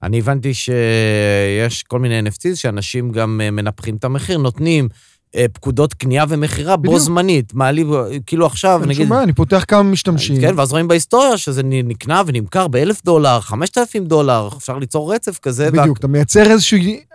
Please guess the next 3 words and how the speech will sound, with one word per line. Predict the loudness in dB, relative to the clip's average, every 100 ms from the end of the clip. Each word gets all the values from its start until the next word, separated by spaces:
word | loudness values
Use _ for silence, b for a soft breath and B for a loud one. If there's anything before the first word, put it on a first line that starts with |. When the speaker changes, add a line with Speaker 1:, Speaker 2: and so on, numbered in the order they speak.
| -8 -2
Speaker 2:
אשליה | 0 4 6 6 4
שהנכס | 2 2 4 2 2 2 0 -2 -2 -2
בטיסה | -4 -2 -4 2 2 2 0